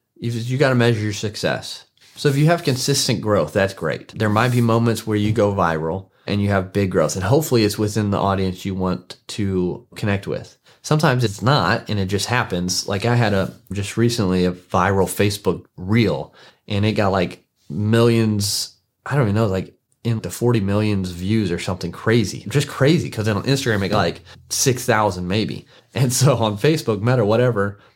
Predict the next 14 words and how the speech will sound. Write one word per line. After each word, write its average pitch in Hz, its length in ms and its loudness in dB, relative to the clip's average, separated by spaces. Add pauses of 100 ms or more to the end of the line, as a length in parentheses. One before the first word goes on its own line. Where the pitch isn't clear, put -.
(160)
it 160 100 0
just 180 220 -6
blew 117 240 2
up. - 360 -2 (100)
And 117 80 -2
I 123 80 2
went 156 240 0
from 110 180 -2
five 104 300 0
thousand 123 360 2
followers 131 800 0 (220)
on 107 200 -2
Facebook, 123 520 -2
Meta, 120 380 -2